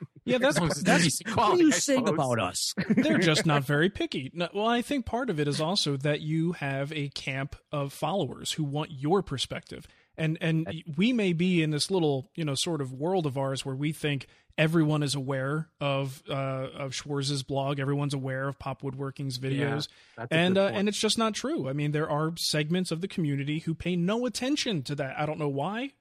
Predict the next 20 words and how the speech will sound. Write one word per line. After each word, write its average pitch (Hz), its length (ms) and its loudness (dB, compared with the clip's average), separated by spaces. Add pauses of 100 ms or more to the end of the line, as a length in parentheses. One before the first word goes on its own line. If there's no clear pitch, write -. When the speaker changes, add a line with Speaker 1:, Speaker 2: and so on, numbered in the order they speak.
Speaker 1:
and 160 140 -4
I 143 60 -4
don't 151 100 -4
know 151 80 -2
what 151 180 -2
their, 147 200 -2 (120)
you 160 100 -4
know, 139 60 -6
personal 147 360 -6
preferences 135 520 -8
are, 156 260 -6 (300)
but 165 140 -2
they 190 120 6
don't. 208 340 -2
So 147 440 0
they 143 220 -2
wanna 165 240 2
see 170 160 -2
your 175 240 2
perspective. 127 580 -8